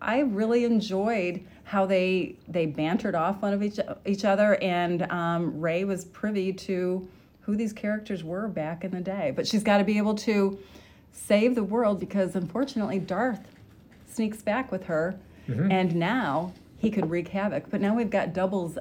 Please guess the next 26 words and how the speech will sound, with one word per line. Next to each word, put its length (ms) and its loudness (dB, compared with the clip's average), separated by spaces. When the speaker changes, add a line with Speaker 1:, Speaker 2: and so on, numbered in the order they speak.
Speaker 1:
of 380 -4
past 420 -4
people 400 0
and, 320 -2
and 200 -2
future 320 -2
people, 480 -2
and 480 2
I 140 0
think 220 -4
it's 100 -10
a 40 -4
lot 200 0
of 140 -6
fun. 560 2
I 20 -20
think 140 -4
it 80 -2
was 160 -6
great 260 -2
that 100 -6
we 120 -6
were 100 -4
able 180 -4
to 60 -2
co-, 180 -10